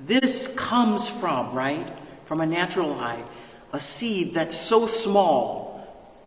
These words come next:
that you could easily lose it in the, if you drop it out of the palm of your hand.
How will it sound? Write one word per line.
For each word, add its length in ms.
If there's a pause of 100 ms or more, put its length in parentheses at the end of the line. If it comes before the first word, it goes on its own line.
that 220
you 100
could 260
easily 600
lose 460
it 180 (260)
in 140
the, 80 (680)
if 180
you 100
drop 360
it 100
out 180
of 140
the 80
palm 320
of 120
your 120
hand. 400